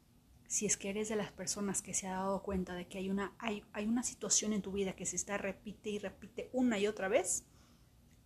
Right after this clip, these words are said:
lee el libro. Léelo. ¿Quieres cambiar tu vida? ¿Quieres dejar que esa historia se repita?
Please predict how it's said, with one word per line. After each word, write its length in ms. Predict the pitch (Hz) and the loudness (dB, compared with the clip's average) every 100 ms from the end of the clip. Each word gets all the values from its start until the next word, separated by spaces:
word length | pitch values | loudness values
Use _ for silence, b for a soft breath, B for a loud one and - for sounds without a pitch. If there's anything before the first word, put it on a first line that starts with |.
| - | -16
lee 280 | 214 196 196 | -8 -4 0
el 100 | 254 | 0
libro. 340 | 226 180 175 151 - - - - - - - - - - - - | 0 -2 -6 -12 -16 -20 -20 -20 -20 -20 -20 -20 -20 -20 -20 -18
Léelo. 440 | 214 185 180 170 180 - - - - - - - B B B - | -10 -8 -8 -10 -16 -20 -20 -20 -20 -20 -20 -20 B B B -10
¿Quieres 260 | 220 220 - | -6 -2 -2
cambiar 560 | 196 185 185 202 214 | -2 -4 -2 -2 -4
tu 120 | - | -4
vida? 180 | 208 202 | -4 -4
¿Quieres 320 | 185 202 208 | -4 -6 -4
dejar 260 | 214 185 - | -4 -6 -12
que 100 | - | -12
esa 120 | 196 | -6
historia 320 | 196 - 196 | -4 -4 -6
se 120 | 196 202 | -8 -10
repita? 440 | 190 202 - | -10 -12 -10